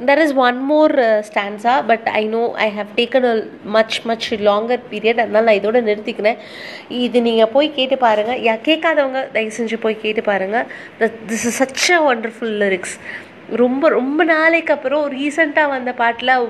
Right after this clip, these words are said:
"வாவ்" அப்படின்னு கேட்கக்கூடிய லிரிக்ஸ் வந்து இதுதான்.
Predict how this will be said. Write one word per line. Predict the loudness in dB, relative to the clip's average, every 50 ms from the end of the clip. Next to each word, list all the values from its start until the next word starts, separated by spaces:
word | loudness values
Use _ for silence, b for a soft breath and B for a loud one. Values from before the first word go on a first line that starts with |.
| 0
"வாவ்" | 0 2 2 4 2 2 0 -2 -4 -4
அப்படின்னு | -4 -4 -2 -2 -4 -4 -4 -4 -6 -6 -8 -10 -16 -20 -10 -6
கேட்கக்கூடிய | -6 -4 0 2 2 2 2 0 -2 0 0 0 0 0
லிரிக்ஸ் | 0 -4 -6 -8 -6 -4
வந்து | -2 -2 -2 0 2 2 2 2 0 -2 -4
இதுதான். | -6 -6 -6 -4 -4 -4 -4 -4